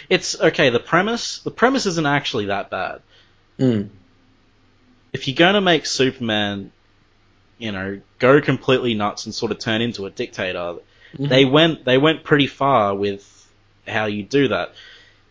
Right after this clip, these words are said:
Speaker 1: Is, you know, tricking him into killing his pregnant wife, killing Jimmy Olsen, and blowing up his city.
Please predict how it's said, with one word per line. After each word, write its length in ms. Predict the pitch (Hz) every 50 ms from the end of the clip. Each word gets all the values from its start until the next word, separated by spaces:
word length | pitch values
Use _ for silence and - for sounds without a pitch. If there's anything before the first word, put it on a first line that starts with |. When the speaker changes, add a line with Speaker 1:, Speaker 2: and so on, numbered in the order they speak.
| _ _ -
Speaker 1:
Is, 420 | 92 98 92 90 90 92 - -
you 120 | 110 110 95
know, 120 | 90 98
tricking 360 | - - - 127 - 120 117 113
him 140 | 113 113
into 160 | 110 - - 110
killing 280 | - - 117 113 107
his 120 | 107 101 -
pregnant 400 | - - 104 95 95 - - 110
wife, 440 | 117 120 120 117 117 117 113 - -
killing 240 | - - 113 110 110
Jimmy 260 | 104 107 101 101 101
Olsen, 260 | 107 107 104 - 110
and 140 | 104 101 98 98 _ _ _ -
blowing 360 | 98 104 113 117 110 104 104
up 220 | 98 90 - -
his 160 | - 104 92
city. 420 | - - 156 147 107 87 - -